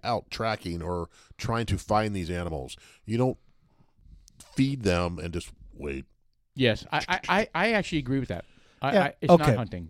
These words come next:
Speaker 3: I, I agree, but at the same time, that is exactly, uh, how primal instincts work. I mean, when you have these animals that need a drink, they go down to the pond and they drink,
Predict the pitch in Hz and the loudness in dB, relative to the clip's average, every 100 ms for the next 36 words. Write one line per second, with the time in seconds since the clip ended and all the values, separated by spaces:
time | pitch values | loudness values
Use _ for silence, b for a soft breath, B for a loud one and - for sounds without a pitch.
0 | - 180 - 196 208 170 170 165 170 - | 4 4 8 8 8 6 6 6 4 2
1 | 147 156 151 143 131 160 175 - 147 120 | 4 4 4 0 -2 0 -2 -4 -2 -2
2 | 117 117 - - 131 143 143 - 139 123 | -2 -4 -10 -18 -8 -6 -6 -4 -2 0
3 | 120 120 110 - - 151 110 110 113 135 | 0 -2 -4 -6 -6 -6 -6 -4 0 0
4 | 139 151 143 131 131 - _ _ _ _ | 0 -2 -2 0 -4 -10 _ _ _ _
5 | 131 120 117 127 - 143 120 117 - 156 | 0 2 2 -2 -2 0 0 -2 -4 -2
6 | 147 135 139 123 123 - 110 - - 101 | -2 -4 -4 -6 -6 -8 -8 -8 -8 -8
7 | 82 - - - 113 113 113 107 - b | -8 -18 -20 -8 -4 -2 -2 -2 -8 b
8 | b b - 123 131 123 127 _ 135 139 | b b -2 2 4 2 -2 _ 0 2
9 | 147 143 123 131 - 135 117 135 170 120 | 2 2 0 -8 -8 -4 -2 -2 -4 -4
10 | 104 101 - 127 117 117 123 107 101 185 | -6 -8 -14 -6 -4 -2 -4 -6 -6 -4
11 | 131 120 110 104 110 107 104 107 - 110 | -4 -6 -8 -4 -4 -4 -6 -8 -8 -8
12 | 107 98 98 - 104 135 170 - 107 101 | -8 -6 0 0 0 -6 -8 -6 -4 -4
13 | 98 98 95 107 165 | -6 -8 -8 -8 -10